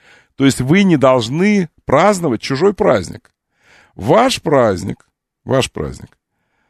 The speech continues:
это двадцать восьмое апреля, кстати говоря, день пограничника. Десятое мая, тогда, ну, по старому стилю. Двадцать восьмое апреля, подождите, нет. Десятое мая, вот, нужно сказать. Десятое мая, по новому стилю.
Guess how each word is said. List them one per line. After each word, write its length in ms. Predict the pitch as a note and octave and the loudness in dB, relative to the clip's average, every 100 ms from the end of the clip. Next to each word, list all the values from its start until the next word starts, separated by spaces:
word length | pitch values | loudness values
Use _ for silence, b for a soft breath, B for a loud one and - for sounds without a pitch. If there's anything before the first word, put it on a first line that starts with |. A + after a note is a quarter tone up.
| _ _ | _ _
это 500 | D#3+ F3 C#3+ C#2+ - _ _ _ _ | 2 4 2 -4 -14 _ _ _ _
двадцать 880 | F2 A#2+ C3+ F3+ A#3 A#3+ C#3+ F#2 - _ _ _ - | -2 2 4 4 4 0 -6 -6 -10 _ _ _ -6
восьмое 840 | F#2+ C3+ C3+ D#3+ F3 G#3+ G#3 D3 B2 | 0 0 0 0 2 4 4 2 0
апреля, 500 | - C#3+ C3 G#2+ A2 | 0 2 4 2 0
кстати 260 | C3+ A#2+ | -2 -2
говоря, 240 | A2+ A2 G#2+ | 0 0 -2
день 420 | A2 D3+ C#3+ C3+ _ | 0 2 2 -2 _
пограничника. 800 | - B2+ B2 G2 - - - - _ _ _ _ _ - | -2 0 2 0 -6 -12 -16 -20 _ _ _ _ _ -8
Десятое 680 | F#2+ C#3 G3+ G#3+ G#3 C#3+ | -4 -2 2 2 2 0
мая, 280 | A#2+ A2 F2+ | 2 0 -2
тогда, 220 | E2+ G#2 | -6 -8
ну, 120 | D3+ D#3 | -6 -4
по 120 | B2 | -4
старому 300 | - D2 C2+ | -4 -8 -8
стилю. 220 | - - _ - | -12 -18 _ -6
Двадцать 320 | A2+ F#3+ F3+ | 0 0 0
восьмое 400 | D3 C#3 E3 D3 | -6 -2 0 2
апреля, 320 | - A#2 G2+ | 0 -2 -2
подождите, 420 | - A#2 F#2+ - | -4 -6 -6 -8
нет. 200 | D#2 E2 - b b | -6 -8 -10 b b
Десятое 520 | G2 C3+ A3 A#3+ A3+ | -4 2 2 2 0
мая, 240 | D3+ F2 C#2 | -2 -6 -4
вот, 280 | C#3+ - | -4 -2
нужно 280 | A2+ A#2 F#2 | -4 -6 -6
сказать. 220 | D2 - | -10 -14
Десятое 480 | D#2+ B2+ G3 G#3+ F#3+ | -12 -4 0 2 0
мая, 220 | C#3+ G2 | 0 -2
по 160 | - A#2+ | -2 0
новому 240 | D#3+ E3+ | 0 -2
стилю. 380 | C3+ - D#2 - | -6 -10 -12 -14